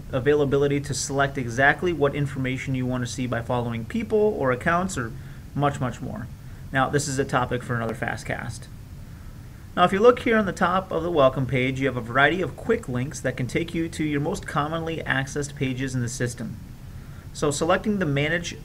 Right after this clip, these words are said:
Territories button, it'll take you to a page where you can now see both acti-, active territories as well as current territory proposals.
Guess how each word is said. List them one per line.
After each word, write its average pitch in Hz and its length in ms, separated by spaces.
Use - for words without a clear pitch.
Territories 147 680
button, 123 640
it'll 165 160
take 170 260
you 175 120
to 156 200
a 156 60
page 127 460
where 135 160
you 131 80
can 120 220
now 147 220
see 170 240
both 139 440
acti-, 120 460
active 170 400
territories 214 760
as 135 160
well 180 160
as 180 160
current 170 340
territory 131 600
proposals. 107 840